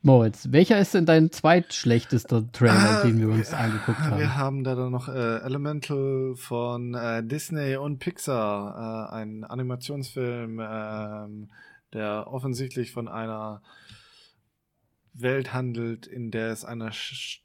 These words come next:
Speaker 2: Stadt gibt, in denen alle Elementare, also jeder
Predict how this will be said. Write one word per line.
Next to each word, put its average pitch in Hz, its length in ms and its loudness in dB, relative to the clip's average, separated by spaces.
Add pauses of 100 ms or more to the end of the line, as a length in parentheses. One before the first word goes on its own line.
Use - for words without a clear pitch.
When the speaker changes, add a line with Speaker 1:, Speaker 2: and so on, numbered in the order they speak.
(540)
Speaker 2:
Stadt - 440 -12
gibt, - 360 -10
in 117 160 -10
denen 110 360 -10
alle 110 440 -10
Elementare, 113 1400 -8
also 110 180 -10
jeder 110 540 -4